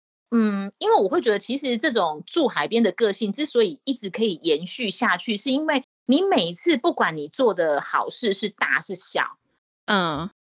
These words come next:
Speaker 1: 你在当下你的心情都会是愉悦的。
Speaker 2: 哦，对。
Speaker 1: 所以你先不管说，“哦，那干嘛？我又没有什么好处。”你，你的好处在当下你已经先拿到一部分，就是你的心情会是愉悦的。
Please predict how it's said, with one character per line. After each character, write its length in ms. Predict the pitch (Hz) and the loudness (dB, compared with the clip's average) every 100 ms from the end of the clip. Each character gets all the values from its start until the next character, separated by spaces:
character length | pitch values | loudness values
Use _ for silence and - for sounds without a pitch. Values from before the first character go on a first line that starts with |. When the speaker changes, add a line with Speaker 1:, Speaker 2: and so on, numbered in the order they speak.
| _ - | _ -2
Speaker 1:
你 200 | 233 214 | -2 2
在 180 | 370 | 0
当 240 | 330 294 311 | 2 0 -2
下 220 | 349 262 | -2 -2
你 160 | 190 185 | -2 -4
的 100 | 214 | -4
心 180 | 262 | -2
情 160 | 269 196 | -4 -2
都 120 | 214 | 0
会 100 | 226 | 0
是 120 | 220 | 0
愉 280 | 170 160 156 | -6 -8 -4
悦 280 | 190 180 131 | 2 2 2
的。 260 | 120 101 - _ _ _ - | -4 -8 -8 _ _ _ -4
Speaker 2:
哦， 260 | 175 165 | -2 -2
对。 580 | - 185 170 131 123 185 _ _ _ - | -2 0 0 0 -4 -8 _ _ _ -8
Speaker 1:
所 220 | - 403 | 0 2
以 220 | 349 226 _ | 2 -2 _
你 140 | 233 240 | 0 2
先 200 | 359 392 | 0 0
不 120 | 415 | 2
管 220 | 254 190 | 2 2
说 220 | 262 269 247 | 2 2 2
，“哦， 260 | 226 214 254 | 2 0 -4
那 60 | |
干 180 | 262 254 | -4 -4
嘛？ 280 | 202 170 165 | -2 -2 -2
我 160 | 180 | 0
又 40 | 226 | 0
没 100 | 233 | 0
有 80 | 202 | -2
什 140 | 170 | -4
么 80 | 151 | -6
好 260 | 160 - | -4 -8
处。” 380 | - - 190 - _ - | -8 -4 -4 -4 _ -2
你， 180 | 277 | 0
你 240 | 254 285 254 | 4 4 6
的 120 | 269 | 4
好 180 | 247 208 | 2 0
处 140 | 339 | 0
在 120 | 330 | -4
当 200 | 302 269 | -2 -2
下 140 | 269 269 | -2 0
你 140 | 240 | 0
已 40 | 190 | 0
经 120 | 208 | -2
先 160 | 214 | -2
拿 140 | 190 143 | -2 0
到 160 | 180 | 0
一 80 | 147 | -2
部 140 | 160 165 | -6 -6
分， 200 | 165 135 | -6 -4
就 100 | 240 | -4
是 100 | 269 | -4
你 100 | 147 | -8
的 60 | |
心 160 | 151 190 | -6 -4
情 180 | - 180 | -6 -4
会 100 | 175 | -6
是 120 | 175 | -6
愉 180 | 139 131 | -12 -10
悦 300 | 151 151 95 | -2 -2 0
的。 200 | - | -4